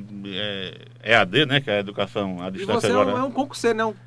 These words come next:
Speaker 2: papa-curso, um papador de concurso, né? Como é?
Speaker 1: Rapaz, eu, eu,
Speaker 2: Participando
Speaker 1: eu
Speaker 2: de concurso é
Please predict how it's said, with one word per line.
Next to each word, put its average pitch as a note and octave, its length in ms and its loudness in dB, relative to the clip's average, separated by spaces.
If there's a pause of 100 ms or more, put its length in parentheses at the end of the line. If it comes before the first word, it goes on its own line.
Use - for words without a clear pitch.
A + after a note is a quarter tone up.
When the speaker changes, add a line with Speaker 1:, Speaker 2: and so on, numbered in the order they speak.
Speaker 2:
papa-curso, A3+ 600 2
um - 40 -12
papador A3+ 340 2
de A3+ 60 -16
concurso, A3+ 360 -2
né? A3+ 100 -4
Como B3 100 -4
é? E3+ 180 -4
Speaker 1:
Rapaz, D#3+ 500 6
eu, F3+ 80 6
eu, F#3 40 6
Speaker 2:
Participando F3+ 340 6
Speaker 1:
eu - 40 8
Speaker 2:
de - 60 4
concurso C#4+ 340 2
é D4 60 4